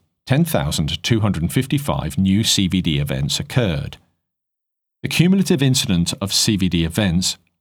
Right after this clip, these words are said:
was highest among continuing smokers, followed by initiators, stroke relapsers, quitters, and sustained non-smokers.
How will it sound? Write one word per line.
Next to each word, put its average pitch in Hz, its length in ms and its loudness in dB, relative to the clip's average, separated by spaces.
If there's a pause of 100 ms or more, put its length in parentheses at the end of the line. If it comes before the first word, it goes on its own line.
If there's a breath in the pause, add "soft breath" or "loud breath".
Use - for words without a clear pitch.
(160)
was - 200 -2
highest 143 360 2
among 127 240 2
continuing 85 560 0
smokers, 123 760 0 (600)
followed 76 240 -6
by 78 140 -2
initiators, 85 680 0
stroke 76 280 -2
relapsers, 92 640 -2 (160)
quitters, 101 460 0 (320 soft breath)
and 135 80 0
sustained 76 580 0
non-smokers. 80 1040 0